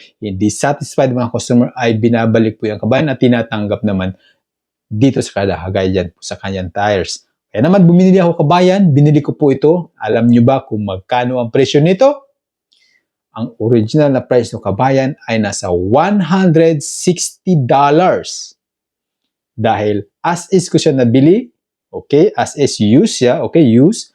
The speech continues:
nabili ko siya ng twenty dollars. O, di ba? Nakatipid tayo ng one hundred forty Canadian dollars. So, nabili ko siya ng twenty dollars. Magkano ba yung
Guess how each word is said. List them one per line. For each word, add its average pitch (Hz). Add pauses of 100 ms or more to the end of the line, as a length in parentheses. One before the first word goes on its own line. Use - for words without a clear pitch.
(380)
nabili 123
ko 127
siya 120
ng 104 (560)
twenty 170 (160)
dollars. 143
O, 185
di 165
ba? 202
Nakatipid 160
tayo 160
ng 147
one 143
hundred 135
forty 165 (320)
Canadian 123
dollars. 117 (380)
So, -
nabili 98
ko 120
siya 139
ng 131
twenty 151
dollars. 165
Magkano 254
ba 233
yung 233